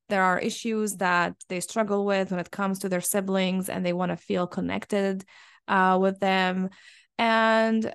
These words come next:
um, so I just wanted to come here and talk about it 'cause I think it is such an important topic, right? I talk a lot about relationships on this podcast. I talk so much, maybe more, about people who are,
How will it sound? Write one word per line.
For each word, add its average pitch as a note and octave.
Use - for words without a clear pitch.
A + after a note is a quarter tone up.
um, A3
so C#4
I D4+
just D#4
wanted C4+
to C4
come B3+
here C4+
and G3
talk G#3+
about F3
it F3+
'cause G#3
I G#3
think A3+
it A3
is G#3
such C4+
an F4
important G#3+
topic, -
right? G3+
I G3
talk A#3+
a A3
lot A3+
about G#3+
relationships G3+
on G#3+
this G3+
podcast. G3
I F#3+
talk G3+
so A3
much, G#3
maybe G3+
more, B3
about G3
people A3+
who G#3
are, F#3+